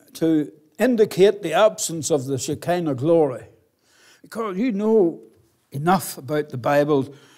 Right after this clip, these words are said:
to say to yourself, "Well, in the days of Moses, the Lord was present with Israel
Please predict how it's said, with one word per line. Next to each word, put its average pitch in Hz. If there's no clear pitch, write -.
to 135
say 165
to 147
yourself, 143
"Well, 202
in 196
the 196
days 269
of 120
Moses, 139
the 113
Lord 170
was 135
present 247
with 143
Israel 139